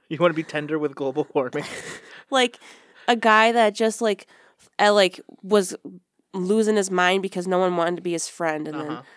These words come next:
Speaker 2: someone went and understood him, and, and then he stopped all the badness.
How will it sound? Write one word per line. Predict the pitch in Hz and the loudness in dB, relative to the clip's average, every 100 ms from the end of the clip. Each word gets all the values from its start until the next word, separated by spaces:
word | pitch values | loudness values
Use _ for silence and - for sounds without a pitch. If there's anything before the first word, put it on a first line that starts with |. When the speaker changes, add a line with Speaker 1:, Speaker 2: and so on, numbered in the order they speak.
| _ _ | _ _
Speaker 2:
someone | - 196 196 190 180 180 | -6 -4 0 0 -2 -2
went | 175 - | -2 -2
and | 165 165 - | -4 -6 -4
understood | 175 170 165 - 180 160 | -2 0 -2 -4 -4 -4
him, | 156 156 | -6 -8
and, | 156 - | -10 -12
and | 165 165 | -8 -6
then | 156 | -6
he | |
stopped | 160 - 170 170 | -8 -6 -6 -4
all | 117 143 | -8 -10
the | |
badness. | 175 - 60 - - - | -8 -6 -6 -8 -10 -14